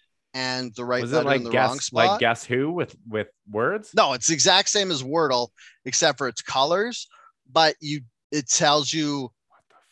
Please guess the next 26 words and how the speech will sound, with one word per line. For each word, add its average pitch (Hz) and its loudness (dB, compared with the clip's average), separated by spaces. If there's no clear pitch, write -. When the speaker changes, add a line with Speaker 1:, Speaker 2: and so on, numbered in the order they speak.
Speaker 2:
fuck? - -20
Speaker 1:
if 151 -2
you 160 -2
have 147 4
a, 147 2
a 151 6
right 156 4
color 165 2
in 151 -4
the 156 -2
right 156 0
spot, 160 2
and, 139 -2
but 151 2
it 139 -2
doesn't 139 0
sh-, - -2
tell 135 0
you 120 -8
which 117 -8
one 123 -4
is 110 -10
in 107 -14
the 101 -16
right 92 -12
spot. 82 -10